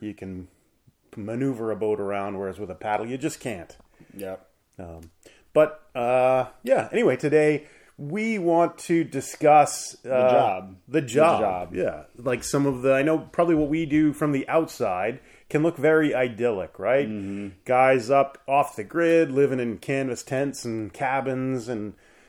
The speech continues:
Speaker 1: you know, guiding people in the, in the woods. Um, you know, from, from the outside, it, you know, it can and does look pretty, pretty idyllic, pretty amazing, just about perfect. But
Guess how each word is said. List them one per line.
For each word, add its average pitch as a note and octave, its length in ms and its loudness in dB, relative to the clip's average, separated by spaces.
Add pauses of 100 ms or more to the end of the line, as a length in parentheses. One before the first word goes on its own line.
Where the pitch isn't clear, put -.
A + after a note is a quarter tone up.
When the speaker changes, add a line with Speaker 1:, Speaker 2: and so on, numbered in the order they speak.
Speaker 1:
you C3+ 100 -6
know, A2+ 120 -2
guiding C3 420 0
people B2+ 340 -6
in A#2+ 120 -4
the, A2+ 140 -4
in B2 180 -8
the A2 80 -6
woods. D#3 760 0
Um, A2+ 600 2 (180)
you A#3+ 160 -10
know, D#3+ 100 0
from, C#3+ 400 0
from D#3+ 180 -4
the D#3 120 2
outside, D#3 480 4
it, C3 180 -4
you E3 80 -12
know, G#2 140 -6
it - 80 -10
can B2 300 -2
and A2+ 200 -4
does A#2+ 320 2
look A#2 300 -2 (260)
pretty, C3 500 -4 (460)
pretty C3 340 -2
idyllic, B2+ 380 2
pretty B2+ 220 -6
amazing, A2+ 480 -6
just G#2+ 160 -12
about G#2+ 240 -6
perfect. B2 420 -10
But D3 320 2